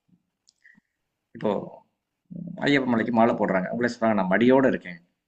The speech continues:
இந்த பத்திய விரதத்துல சுத்தபத்தத்துல இருக்கும்போது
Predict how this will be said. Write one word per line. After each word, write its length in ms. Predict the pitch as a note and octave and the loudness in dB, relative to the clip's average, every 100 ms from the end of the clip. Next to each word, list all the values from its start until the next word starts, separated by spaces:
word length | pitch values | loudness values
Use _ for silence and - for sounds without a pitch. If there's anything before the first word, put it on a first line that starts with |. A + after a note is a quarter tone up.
| _ _ _ _ _ _ _ _ _ _ _ _ _ _ _ _ | _ _ _ _ _ _ _ _ _ _ _ _ _ _ _ _
இந்த 80 | - | -10
பத்திய 340 | A2 G#2+ D3+ | -8 0 2
விரதத்துல 440 | B2+ B2 B2 C3 C#3 | 4 4 4 2 2
சுத்தபத்தத்துல 580 | B2 B2 A2+ A2+ G#2 | 0 -2 -2 -2 -2
இருக்கும்போது 400 | G2 - G2+ A2+ | -2 -2 -2 -2